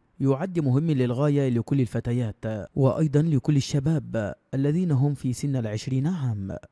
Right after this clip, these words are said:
وما عليك فقط عزيزي المشاهد إلا أن تشاهد هذا الفيديو وأنت في غاية التركيز، ولطفا لا تترك الفيديو قبل مشاهدته لنهايته حتى تصلك المعلومة بشكلها الصحيح. والآن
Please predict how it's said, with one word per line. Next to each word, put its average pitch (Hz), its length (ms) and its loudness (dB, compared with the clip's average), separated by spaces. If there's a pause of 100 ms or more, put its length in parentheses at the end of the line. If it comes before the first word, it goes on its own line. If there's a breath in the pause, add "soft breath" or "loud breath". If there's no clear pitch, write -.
(140)
وما 175 400 4
عليك 165 300 0
فقط 135 300 -4
عزيزي 123 440 0
المشاهد 123 440 0
إلا 147 400 0
أن 131 80 -2
تشاهد 147 380 0
هذا 135 220 0
الفيديو 135 400 0
وأنت 165 280 -2
في 131 180 0
غاية 127 320 2
التركيز، 113 680 -4 (400)
ولطفا 123 760 2 (140)
لا 165 180 4
تترك 196 400 0
الفيديو 143 360 2
قبل 131 320 0
مشاهدته 127 760 2
لنهايته 120 640 0 (120)
حتى 175 340 -4
تصلك 151 360 -2
المعلومة 127 500 0
بشكلها 120 440 -4
الصحيح. 107 680 -6 (180)
والآن 147 580 0